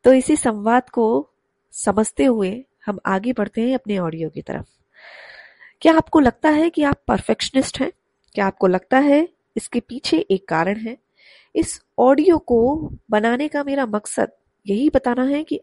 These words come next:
आप परफेक्ट बनने के लिए पैदा नहीं हुए हैं, बल्कि परफेक्शनिज्म एक ऐसी चीज है जिससे आपने सोसाइटी और कल्चर, कल्चर के जरिए अपनाया है। परफेक्शनिज्म औरतों और लड़कियों को मैनिपुलेट करता है।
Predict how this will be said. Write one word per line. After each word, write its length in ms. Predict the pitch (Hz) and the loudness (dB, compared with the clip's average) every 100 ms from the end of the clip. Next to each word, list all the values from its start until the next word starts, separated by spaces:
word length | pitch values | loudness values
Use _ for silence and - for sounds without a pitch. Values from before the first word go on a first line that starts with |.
| - | -2
आप 280 | 226 208 - - _ _ - | -2 -2 -8 -20 _ _ -6
परफेक्ट 400 | 226 - 269 247 | -4 -4 -6 -6
बनने 300 | 233 202 220 | -6 -6 -6
के 160 | 220 226 | -6 -6
लिए 100 | 240 | -6
पैदा 320 | 196 175 214 | -8 -8 -8
नहीं 320 | 180 196 190 | -10 -10 -12
हुए 200 | 160 147 | -14 -14
हैं, 240 | 147 - _ _ _ _ _ | -16 -20 _ _ _ _ _
बल्कि 420 | 202 240 - 294 302 | -4 -4 -2 -2 0
परफेक्शनिज्म 1040 | - 214 - 262 - 277 254 202 202 233 - | 0 -4 -4 -8 -6 -8 -4 -2 -4 -6 -8
एक 160 | 247 - | -8 -6
ऐसी 240 | 233 - 311 | -6 -4 -6
चीज 340 | 285 269 262 | -4 -6 -4
है 120 | 277 | -6
जिससे 460 | 285 240 - 240 - _ _ _ | -6 -10 -6 -6 -8 _ _ _
आपने 260 | - 233 233 | -10 -8 -8
सोसाइटी 680 | - 202 - 220 240 302 320 _ _ | -6 -6 -4 -4 -2 -4 -4 _ _
और 100 | - - | -10 -6
कल्चर, 420 | - 233 - 285 262 _ _ - | -2 -2 -2 -4 -4 _ _ -2
कल्चर 380 | 214 214 285 | -2 0 -2
के 200 | 277 247 | -4 -6
जरिए 420 | 240 226 185 208 254 | -6 -2 -2 -2 -6
अपनाया 420 | - 160 165 175 | -8 -10 -10 -10
है। 220 | 165 - _ _ _ _ _ _ _ _ _ - | -12 -18 _ _ _ _ _ _ _ _ _ -8
परफेक्शनिज्म 760 | 214 - 285 - 311 320 339 359 - | -6 -4 -6 -8 -10 -8 -8 -10 -6
औरतों 400 | 214 240 - 311 | -4 -4 -4 -4
और 200 | 302 302 | -2 -2
लड़कियों 360 | 240 220 277 285 | -4 -6 -8 -8
को 160 | 302 | -6
मैनिपुलेट 520 | 247 208 233 254 247 | -4 -4 -6 -6 -6
करता 300 | - 190 - | -6 -12 -12
है। 180 | 160 147 | -16 -18